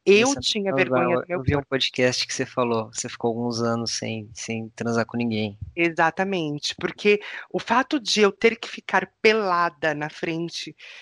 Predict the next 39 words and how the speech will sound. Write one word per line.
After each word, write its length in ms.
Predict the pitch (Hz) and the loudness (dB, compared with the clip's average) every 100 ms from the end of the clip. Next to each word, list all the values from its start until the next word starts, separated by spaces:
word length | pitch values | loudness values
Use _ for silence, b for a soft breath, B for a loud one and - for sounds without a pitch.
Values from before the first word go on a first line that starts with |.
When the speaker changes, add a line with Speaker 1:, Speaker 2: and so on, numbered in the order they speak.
| B _ _ 143 | B _ _ -6
Speaker 1:
de 200 | - 175 | 0 2
um 100 | 170 | 2
rapaz, 720 | 160 - 156 180 208 190 175 | 0 0 4 6 4 0 -6
aquilo 320 | - 208 202 | -6 -4 -2
me 120 | 202 | -2
deixava 380 | 185 190 196 180 | -2 2 2 2
assim, 200 | - - | 4 4
"Meu 140 | 185 220 - | 4 -2 0
Deus, 380 | 220 254 233 | 2 4 2
ele 160 | 214 196 | 0 0
vai 200 | 214 220 | 0 0
ver 260 | 190 196 202 | 2 2 2
que 340 | - 220 208 B B B - | -8 -8 -8 B B B -4
eu, 100 | 175 | -2
sei 200 | - 208 | 2 4
lá, 180 | 180 | 6
eu 80 | 160 | 4
tenho 180 | 165 175 | 2 0
uma 120 | 175 175 | 0 0
gordurinha 560 | 180 165 170 165 156 | -2 0 0 0 -2
aqui 520 | 147 - 233 254 226 - B B B | -2 0 2 2 0 -6 B B B
e 80 | 165 | -14
que 160 | - 185 | -2 4
o 40 | |
hormônio 400 | 175 170 170 165 | 4 6 4 2
me 100 | 165 | 0
deu 220 | 156 156 | 0 2
algumas 340 | 165 156 160 185 | 2 0 -4 -4
celulites", 920 | 180 165 156 196 240 233 - - 175 | -4 -4 -4 0 2 2 -2 -6 0
e 80 | 202 | 2
aí 120 | 208 | 4
a 60 | 233 | 4
gente 240 | 226 233 - | 4 2 0
fica 220 | 233 208 | 0 -2
buscando 460 | 185 - - 262 | -2 -2 2 4
aquela 240 | 269 233 202 | 4 2 2
perfeição, 600 | 202 185 170 170 202 190 | 2 0 -2 0 2 2
aquela 240 | 180 175 | 2 -2
perfeição, 580 | 175 170 175 160 - | -2 -4 -4 -4 -2